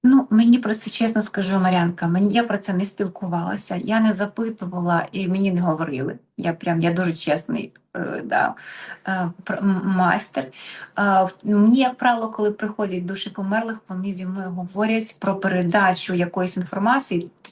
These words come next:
тієї людини, яка сидить напроти. Ну, тобто, я з ким заговорю, знаю, що пішла з життя певна людина, чи солдат, чи воїн, чи дитинка, і раптом я починаю відчувати, е, що повинна передати ця, е, е, дитина чи людина,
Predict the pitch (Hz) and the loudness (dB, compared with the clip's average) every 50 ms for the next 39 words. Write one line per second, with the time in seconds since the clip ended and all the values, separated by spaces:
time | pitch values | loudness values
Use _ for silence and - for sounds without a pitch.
0 | _ - - 208 208 202 180 180 180 214 247 254 220 185 180 - - 190 196 190 | _ -4 0 2 2 2 2 0 -2 0 2 2 2 2 0 -2 0 -2 -2 -2
1 | - 190 190 185 185 196 180 - - 185 170 165 - - - 170 185 202 196 196 | -4 -6 -8 -6 -6 -6 -6 -4 -2 -2 -2 -2 -4 -6 -4 -2 0 -2 0 0
2 | 185 180 - - - 170 - - - - - - - 208 214 214 - - 202 190 | -2 -4 -4 -2 -4 -4 -4 -6 -18 -20 -18 -6 0 2 2 2 2 0 -2 0
3 | 180 202 202 196 190 214 247 240 208 208 190 190 185 185 196 - - - 185 170 | 2 2 2 2 4 4 4 4 2 2 2 2 2 2 2 -2 -6 -6 -6 -6
4 | 170 - _ _ _ - 196 - - - 202 185 180 170 180 185 180 - 208 180 | -6 -10 _ _ _ -6 -6 -4 0 2 2 2 2 2 -2 -4 -6 -2 0 2
5 | 170 175 - 190 185 180 170 170 170 180 175 226 233 214 175 175 - - 175 - | 2 2 0 -2 0 0 0 0 0 0 0 2 2 2 0 -2 -4 -6 -10 -8
6 | 185 180 170 165 220 240 - - - - 175 160 170 196 220 214 196 180 175 170 | -6 -4 0 2 2 2 0 0 -4 -6 -6 -4 -2 -2 0 0 0 0 -2 -2
7 | - 175 165 170 170 - 247 269 269 269 - 220 220 - - - - - - - | -2 -2 -2 -2 -2 0 0 2 2 2 2 -2 -6 -8 -12 -18 -18 -18 -18 -18
8 | - _ - 202 202 196 214 233 240 240 - 208 185 185 196 190 180 185 175 - | -16 _ -2 0 2 4 4 4 2 2 -2 -4 -4 -2 -2 -2 -4 -4 -10 -6
9 | - 202 208 196 180 175 170 - - 185 190 185 170 165 - 165 - - - - | -4 -2 -2 -2 -2 -4 -6 -6 -6 -2 0 0 0 0 0 -4 -6 -6 -6 -12
10 | _ _ - 175 170 170 180 180 175 - - 196 180 180 175 170 175 170 165 170 | _ _ -8 -6 -4 -4 -4 -6 -8 -8 -8 -6 -4 -2 -2 0 0 0 -2 -2
11 | - 180 170 165 175 170 170 175 160 - 196 190 - - - - - - _ - | -2 -4 -2 -2 -2 -2 -4 -6 -10 -8 -8 -8 -8 -10 -12 -16 -20 -20 _ -18
12 | - - - - - - 196 185 180 180 185 180 190 196 - 247 277 269 208 185 | -14 -12 -12 -10 -6 -4 -2 -2 -2 -2 -2 -2 -4 -2 0 2 2 4 2 2
13 | 180 - 190 175 170 180 175 190 233 247 226 208 | 0 -2 -2 0 2 2 2 2 4 4 4 2